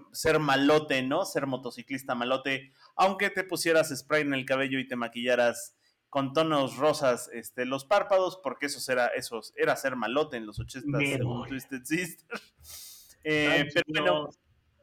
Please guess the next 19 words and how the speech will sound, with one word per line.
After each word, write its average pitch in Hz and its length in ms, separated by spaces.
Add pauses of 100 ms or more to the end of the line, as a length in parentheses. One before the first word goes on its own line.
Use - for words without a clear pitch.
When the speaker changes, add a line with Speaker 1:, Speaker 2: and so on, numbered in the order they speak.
(140)
Speaker 2:
Dios. 143 160
Speaker 1:
pero 156 300
la, 156 580 (180)
la 180 120
idea 165 280
es 165 140
básicamente 156 640
la 156 100
misma. 175 460 (420)
Y 185 140
pues 214 220
sí, 330 280 (340)
de, 190 360
directamente 285 680
desde 208 300
una 226 260
época 208 380
muy 202 440
naif, 190 720